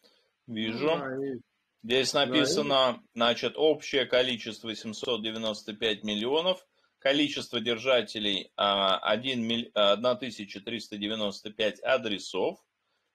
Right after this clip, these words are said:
Speaker 1: и совершено две тысячи сто семьдесят четыре транзакции.
Speaker 2: Ну да, и вот видишь,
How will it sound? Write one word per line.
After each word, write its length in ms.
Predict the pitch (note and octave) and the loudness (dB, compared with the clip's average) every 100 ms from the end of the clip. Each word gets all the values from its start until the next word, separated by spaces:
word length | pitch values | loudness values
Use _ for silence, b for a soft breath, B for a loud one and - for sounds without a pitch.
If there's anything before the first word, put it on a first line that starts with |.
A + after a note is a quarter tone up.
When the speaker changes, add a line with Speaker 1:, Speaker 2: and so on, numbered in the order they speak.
| _ | _
Speaker 1:
и 220 | A#2 C#3+ E3 | -6 -4 -2
совершено 680 | - A#2+ A#2 - B2+ D3+ C#3+ | -2 0 -2 -2 0 0 0
две 180 | A2+ | -2
тысячи 400 | A2 D3+ D3 - | -2 -4 -6 -6
сто 320 | A#2 - C#3 C#3+ | -6 -2 -2 -2
семьдесят 520 | B2 A#2 A2 A2 G#2 | -2 -2 -4 -8 -10
четыре 420 | G#2+ G#2+ C3 A#2+ | -12 -6 -4 -2
транзакции. 800 | A2 G2+ F2 E2 C#2+ - - - _ _ _ _ _ _ - | 2 0 2 0 -2 -6 -20 -20 _ _ _ _ _ _ -18
Speaker 2:
Ну 180 | A3 D3+ | -14 -10
да, 220 | C#3 B2 A#2 | -4 0 0
и 280 | A#2+ G#2+ - _ _ - | -2 -6 -12 _ _ -2
вот 240 | D#3 C#3+ | -2 0
видишь, 300 | F#3+ D#3+ C3+ | 0 0 0